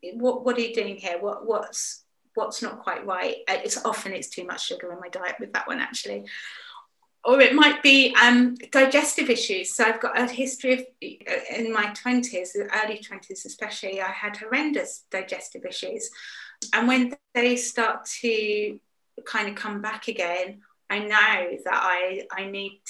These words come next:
to quieten down and, um, tidy up my diet and tidy up my lifestyle a little bit more. So these are my body's little flags going, "Hey, come on,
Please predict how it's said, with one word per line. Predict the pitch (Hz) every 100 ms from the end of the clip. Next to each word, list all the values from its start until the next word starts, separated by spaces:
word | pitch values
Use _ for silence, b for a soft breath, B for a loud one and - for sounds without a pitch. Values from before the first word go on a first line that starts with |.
| -
to | 208 202 196 190 b b b
quieten | - 214 190 202 - 196
down | 196 185 180 180 180 - 185
and, | 185 190 190 -
um, | 190 180 175 185
tidy | 196 - 196 190
up | 185
my | 190
diet | 180 185 180 180
and | 180 190
tidy | 196 185 185
up | 202
my | 185
lifestyle | 185 185 - - -
a | 185
little | 180
bit | - - 196
more. | -
So | - 233
these | 240 277 285
are |
my | 254 233
body's | 240 226 226 220 226
little | - 208 208 B B _ _
flags | 214 214 185 165 - - - - _ _ _ _ -
going, | 190 185 190 - _ _ -
"Hey, | 247 247 240
come | 247
on, | 226 208 208 208